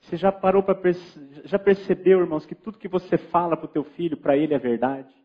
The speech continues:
E enquanto você não quebrar esta confiança, ele vai continuar confiando. Você não precisa conquistar. Porque a confiança que os filhos têm nos pais é um dom de Deus.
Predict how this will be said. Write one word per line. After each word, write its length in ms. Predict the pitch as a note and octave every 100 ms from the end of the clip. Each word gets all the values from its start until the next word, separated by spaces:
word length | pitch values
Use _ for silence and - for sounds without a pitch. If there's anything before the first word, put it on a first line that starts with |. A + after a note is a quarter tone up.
| _ _ _ _ _ _ _ _ _ _ _ _ _ _ _ _ _ _ _ _ _ _ _ _
E 380 | F3 G3+ F#3 - _ _ _
enquanto 380 | F3+ F3+ A3 A3
você 300 | G#3 G#3 G#3
não 160 | G#3+ G#3+
quebrar 600 | - G#3 G3+ D#3+ F#3 F3
esta 280 | E3 -
confiança, 640 | D#3 D#3 - D#3 E3+ E3 E3
ele 120 | D3+
vai 180 | D#3 E3 -
continuar 640 | - G3 - F3 E3 F3
confiando. 440 | E3+ E3 - D3+ D3+
Você 120 | F#3
não 80 | F#3
precisa 200 | - G#3
conquistar. 960 | G3 F#3+ E3+ - - C3 F#2 - _ _ _ _ _ _
Porque 500 | D#3 - G3+ - - _ _
a 80 | D3
confiança 540 | - F#3+ - A#3 A#3+
que 80 | G#3+
os 120 | G3 -
filhos 240 | G3+ F#3+
têm 200 | - F#3
nos 240 | E3+ - -
pais 400 | F3+ F3+ D3 - _
é 80 | D#3+
um 220 | F3+ D3 A2 _
dom 420 | D#3 D#3 B2+ G#2 _
de 100 | C3
Deus. 560 | A#2+ B2 A2 F#2 -